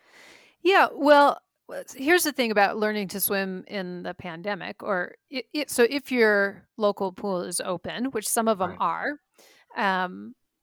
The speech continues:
Speaker 1: it's actually the most amazing time to swim,
Speaker 2: <gasps>
Speaker 1: 'cause I would imagine in Canada, it's the same as it is here in the U S, that you have to make reservations for your spot.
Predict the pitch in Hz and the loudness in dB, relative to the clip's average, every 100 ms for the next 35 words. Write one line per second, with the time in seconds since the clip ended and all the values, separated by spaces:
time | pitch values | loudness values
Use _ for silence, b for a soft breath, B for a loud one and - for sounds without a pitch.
0 | _ _ - 247 - 226 254 - - 208 | _ _ -4 -4 -6 -8 -8 -6 -2 -2
1 | 196 208 220 202 214 214 202 196 196 208 | -2 -2 -4 -2 -2 -2 -4 -4 -4 -4
2 | 196 185 180 185 247 294 302 - 330 381 | -6 -10 -8 -6 -6 -6 -8 -6 -6 -6
3 | 453 403 _ - B B B 294 339 226 | -8 -16 _ -20 B B B -10 -6 -6
4 | - 233 247 269 254 254 302 381 403 392 | -4 4 6 6 6 2 2 0 0 -4
5 | - 311 269 214 196 208 196 220 - 240 | -6 -4 -2 0 2 2 -2 -6 -4 -2
6 | 220 214 208 202 196 214 202 196 185 190 | -2 -2 -2 -2 -4 0 2 2 0 -4
7 | 190 247 349 240 196 - 220 226 247 226 | -4 -4 -2 0 -2 -2 -4 -2 -4 -2
8 | 254 - 233 226 220 214 202 180 190 208 | -4 -4 -6 -4 -2 -2 -2 -6 -6 -6
9 | - 320 370 392 - - _ 233 233 233 | -6 -6 -6 -6 -6 -10 _ -6 -4 -6
10 | - - 220 - - - | -6 -4 -4 -4 -8 -16